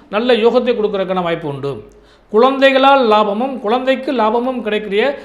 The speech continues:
கன்னிராசி அன்பர்களுக்கு ஒரு சிறந்த நற்பலன்கள் கிடைக்கக்கூடிய வாரமாக அமையும். தெய்வ பலம் மிகுந்த வாரமாக அமைய காத்திருக்கிறது. இதுதான் இந்த வாரத்துல ஒரு சிறந்த நல்ல விஷயம். அடுத்து, தொழில் வியாபாரம்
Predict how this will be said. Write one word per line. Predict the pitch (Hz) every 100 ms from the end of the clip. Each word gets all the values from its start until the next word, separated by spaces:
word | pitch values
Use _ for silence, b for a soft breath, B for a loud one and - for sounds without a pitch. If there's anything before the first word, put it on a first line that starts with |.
| B -
கன்னிராசி | 202 240 233
அன்பர்களுக்கு | 233 220 196 226
ஒரு | 262
சிறந்த | - 226 254 240
நற்பலன்கள் | 202 208 233 262 254
கிடைக்கக்கூடிய | 226 226 220 208
வாரமாக | 190 190 190 196
அமையும். | 185 170 160 135 b b b 170
தெய்வ | 165 254 302 294
பலம் | 262 254 262
மிகுந்த | 233 233 247 240
வாரமாக | 220 214 208
அமைய | 208 208 196 196
காத்திருக்கிறது. | 180 175 156 143 135 143 127
இதுதான் | 147 180 226
இந்த |
வாரத்துல | 185 196 196 247 B B
ஒரு | - 170
சிறந்த | 180 208 220
நல்ல | 180 175 196 190 170
விஷயம். | 156 143 151 123 - _ b b b
அடுத்து, | 247 285 226
தொழில் | 247 269 330
வியாபாரம் | 302 269 269 277 269 262